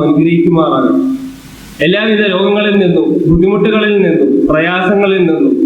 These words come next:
അല്ലാഹു ശിഫ നൽകി അനുഗ്രഹിക്കുമാറാകട്ടെ. നമ്മുടെ കച്ചവടങ്ങളിൽ, തൊഴിലുകളിൽ,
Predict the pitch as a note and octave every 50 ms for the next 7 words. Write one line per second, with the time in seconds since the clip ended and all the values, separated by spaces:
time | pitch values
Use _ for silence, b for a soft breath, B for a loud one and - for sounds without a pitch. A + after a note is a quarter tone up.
0 | C3 D3 D3+ D#3+ E3 E3 E3 E3 E3 E3 E3+ F3 G3 G3+ G3 F#3 E3+ E3 D#3+ D#3+
1 | D3+ D3 C#3 D3+ D#3+ D#3+ D#3+ D#3+ D#3 D#3 D#3+ D#3+ D#3 D3 C#3 C3+ - - - B2
2 | - - - - - - - - - - - - - - D3 D#3+ F3+ G3 G3+ F#3+
3 | G3 - G3+ G#3 G#3 G#3+ G#3 G#3 G#3 G3+ G3 F#3+ F3+ F3 - - - G3+ F#3+ F3
4 | E3 E3+ E3+ F3+ G3 G#3 G#3+ G3+ G3+ F#3+ F#3 F3